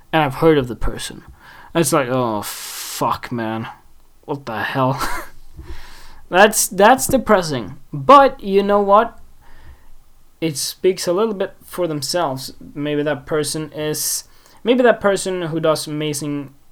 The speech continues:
work that hasn't been seen is the person one of, you know, the story that my photography teacher told me.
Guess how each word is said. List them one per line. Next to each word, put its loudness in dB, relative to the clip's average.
work -2
that -2
hasn't -4
been -4
seen -6
is -6
the -6
person -4
one 0
of, -6
you -4
know, 0
the -6
story -2
that -4
my -6
photography -8
teacher -10
told -10
me. -12